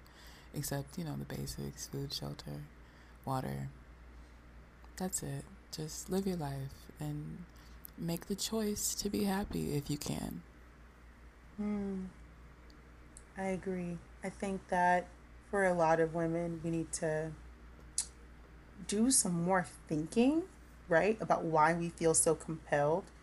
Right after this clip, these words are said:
Speaker 2: to
Speaker 1: Mm-hmm.
Speaker 2: show that we're feminine, real women in a very specific way. Um, perhaps doing a little bit of reading, maybe,
Speaker 1: Mm-hmm.
Speaker 2: on this sort of beauty standards that exist in America and why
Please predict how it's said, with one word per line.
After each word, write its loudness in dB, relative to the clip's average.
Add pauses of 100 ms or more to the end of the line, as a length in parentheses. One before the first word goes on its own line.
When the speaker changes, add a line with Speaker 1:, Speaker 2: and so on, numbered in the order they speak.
(300)
Speaker 2:
to -4
Speaker 1:
Mm-hmm. 0
Speaker 2:
show 4
that 2
we're 2
feminine, 0 (140)
real 2 (240)
women 2 (300)
in 4
a 4
very 6
specific 2
way. 0 (120)
Um, -4 (680)
perhaps 4
doing 2
a 2
little 2
bit 4
of -2
reading, 4 (560)
maybe, 6
Speaker 1:
Mm-hmm. -4
Speaker 2:
on 2 (880)
this 6
sort 6
of 4
beauty 0
standards 2
that 2
exist 0
in 0
America 4
and 0
why 4